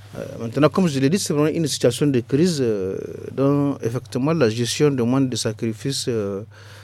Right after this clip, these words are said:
autant du côté du gouvernement, autant du côté donc des commerçants. Donc, il va falloir, euh, voir l'intérêt général. Euh, les commerçants, eux, peuvent effectivement sont tenus d'accepter certaines,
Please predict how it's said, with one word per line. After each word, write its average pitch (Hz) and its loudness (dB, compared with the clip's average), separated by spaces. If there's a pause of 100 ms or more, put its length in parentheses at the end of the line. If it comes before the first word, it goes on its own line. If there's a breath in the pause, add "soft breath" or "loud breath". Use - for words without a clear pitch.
(180 loud breath)
autant 135 2
du 117 -6
côté 127 2
du 117 -6 (140)
gouvernement, 117 -2 (100)
autant 135 0
du 123 -2
côté 123 0
donc 127 -4
des 110 0
commerçants. 113 -2 (640 loud breath)
Donc, 113 -6 (120)
il 107 -4
va 135 8
falloir, 143 6
euh, 110 4 (160)
voir 120 2
l'intérêt 123 4
général. 120 0
Euh, 50 -6 (160)
les 113 -2
commerçants, 131 2
eux, 131 2
peuvent 117 -2 (100)
effectivement 120 0
sont 131 0
tenus 131 2
d'accepter 123 -2
certaines, 113 0